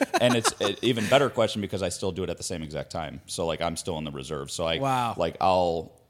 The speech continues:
Speaker 2: you know, be, I'll, I'll do, like, the, the, the husband thing, the, and I don't mean to, like, underscore that. Like, the, like, I'm a husband, right? And then I'm a father of five, and then I'm at work wearing the business hat,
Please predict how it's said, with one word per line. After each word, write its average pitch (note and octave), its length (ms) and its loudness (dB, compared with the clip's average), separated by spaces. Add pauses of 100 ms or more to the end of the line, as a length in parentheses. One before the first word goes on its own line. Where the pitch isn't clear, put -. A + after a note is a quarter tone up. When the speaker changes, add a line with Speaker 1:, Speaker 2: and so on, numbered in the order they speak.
Speaker 2:
you F#2 140 -4
know, C#2+ 280 -4 (240)
be, E2 640 0 (200)
I'll, E2+ 200 0
I'll E2+ 140 0
do, E2+ 240 -2
like, D#2 280 -4
the, D2 360 -2 (280)
the, D#2 420 -4
the E2 120 -4
husband D#2+ 540 -6
thing, D#2 380 -6 (180)
the, D2+ 400 -2 (580)
and D#2+ 120 -4
I D#2 40 -2
don't - 140 -6
mean D2 120 -6
to, C2+ 60 -6
like, A#1 200 -8
underscore C2 800 -8
that. A#1+ 200 -6
Like, C#2+ 220 -8
the, F2+ 240 -4
like, E2+ 200 0
I'm E2+ 120 0
a E2 60 -4
husband, G2 400 0
right? F2 260 -2
And F2 100 -4
then E2+ 80 -4
I'm D#2+ 80 -6
a D#2+ 40 -6
father D#2 300 -2
of D2+ 80 -8
five, D2 380 -4
and D#2 160 -6
then D2+ 140 -4
I'm D2 280 -4 (880)
at F2+ 200 0
work F2 400 -2 (500)
wearing E2+ 260 -4
the D#2 80 -8
business E2+ 360 -4
hat, - 440 -4